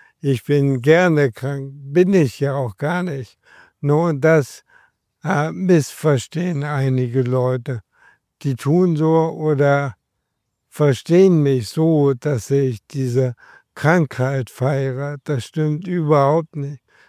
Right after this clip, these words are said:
Sie ist grausam und schlimm und schwer und schmerzhaft und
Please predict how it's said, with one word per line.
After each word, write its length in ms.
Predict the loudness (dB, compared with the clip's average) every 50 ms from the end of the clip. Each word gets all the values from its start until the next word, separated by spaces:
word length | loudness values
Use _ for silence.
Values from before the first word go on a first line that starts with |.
| _ _ _
Sie 240 | _ -6 -2 -2 -2
ist 140 | -2 -2 -4
grausam 960 | -4 -2 2 4 6 6 6 6 4 4 2 2 2 2 0 -2 -4 -6 -8
und 240 | -10 -8 -8 -8 -10
schlimm 540 | -10 -8 -4 -2 0 0 0 0 -2 -4 -4
und 260 | -6 -6 -6 -6 -8
schwer 520 | -10 -8 -2 0 2 2 2 2 0 0 -2
und 360 | -4 -4 -4 -4 -6 -8 -12 _ _ _ _ _ _ _ _
schmerzhaft 1000 | _ -18 -8 0 4 4 6 6 6 4 2 -2 -2 0 0 0 -4 -6 _ -6
und 360 | -4 -2 -2 -2 -4 -6 -10